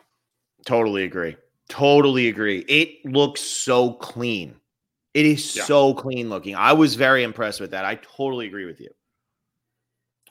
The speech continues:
Speaker 2: And, and it's so weird. And I even noticed, even, like, through these action sequences, it didn't feel as much like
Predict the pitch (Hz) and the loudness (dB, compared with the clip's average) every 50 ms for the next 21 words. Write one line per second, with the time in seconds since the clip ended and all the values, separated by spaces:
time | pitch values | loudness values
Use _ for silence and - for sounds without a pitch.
0 | _ _ - 135 139 123 127 135 135 131 131 135 131 - - - 151 131 127 123 | _ _ -4 -4 -2 -2 -4 -4 -4 -4 -4 -6 -6 -8 -10 -8 -6 -4 -4 -2
1 | 113 131 143 151 127 139 139 156 131 139 151 151 151 180 208 262 285 - 120 147 | -2 -2 -2 0 0 -2 -2 -2 -2 -4 -6 -6 -4 -4 -2 -2 0 0 0 0
2 | 156 127 - - - _ _ _ _ _ _ _ - 170 190 208 240 220 175 139 | 0 -2 -4 -8 -18 _ _ _ _ _ _ _ -10 -8 -6 -4 -4 -4 -2 -4
3 | 127 123 - - - 139 139 135 120 - - - 107 117 - - 165 160 165 185 | -6 -6 -8 -12 -10 -8 -6 -6 -8 -10 -8 -8 -8 -8 -6 -6 -8 -8 -8 -10
4 | 185 190 190 185 - 220 240 233 - _ _ _ _ _ _ _ _ _ _ _ | -8 -8 -8 -6 -6 -8 -8 -8 -14 _ _ _ _ _ _ _ _ _ _ _
5 | _ _ _ _ _ _ _ _ _ _ - 147 156 156 156 - - 123 127 160 | _ _ _ _ _ _ _ _ _ _ -4 -4 -4 -4 -6 -12 -10 -6 -6 -6
6 | - - _ - - 110 95 95 92 104 120 - - 104 104 101 101 101 - 104 | -6 -8 _ -20 -18 -14 -12 -10 -10 -10 -12 -12 -10 -8 -6 -6 -6 -8 -12 -12
7 | 98 101 - - - 104 92 90 90 87 - | -14 -14 -14 -14 -12 -10 -10 -10 -12 -14 -18